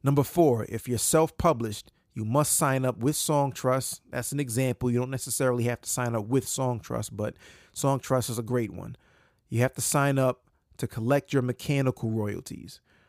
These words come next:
Number five, your songs must be registered with your collection society for you to be paid.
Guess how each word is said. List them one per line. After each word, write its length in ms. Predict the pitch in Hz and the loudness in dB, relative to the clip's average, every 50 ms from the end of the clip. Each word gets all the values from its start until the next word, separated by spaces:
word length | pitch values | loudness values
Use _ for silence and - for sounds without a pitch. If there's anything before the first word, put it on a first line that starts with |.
| _ _ | _ _
Number 240 | - 127 123 120 127 | -4 -2 0 2 0
five, 520 | 117 - - 151 139 127 117 101 67 - - | 0 2 2 4 4 4 4 0 -2 -4 -4
your 140 | 107 113 | -4 -2
songs 520 | 107 - - - 143 147 147 143 131 113 113 | -2 0 0 2 2 2 2 2 0 -2 -2
must 240 | 120 139 151 - - | 0 0 0 0 -2
be 100 | 165 151 | -4 -4
registered 680 | 131 123 135 131 123 127 123 - - 139 131 127 127 127 | 0 2 2 2 2 0 -4 -4 -4 -2 0 0 -2 0
with 280 | 113 127 151 151 - | 0 0 0 2 2
your 140 | 139 143 135 | 0 0 0
collection 500 | - - 127 123 127 123 - - - 123 | 0 -2 0 0 0 0 0 -4 -8 -8
society 540 | - - 107 - - 123 120 120 120 120 113 | -8 -6 -6 -2 0 0 2 2 0 -2 -4
for 140 | - - 110 | -6 -6 -4
you 160 | 110 120 117 | -4 -2 -2
to 80 | 113 | -2
be 120 | - - 131 | -4 -6 -6
paid. 440 | - - 143 131 113 - - - | -2 0 0 0 0 -4 -8 -12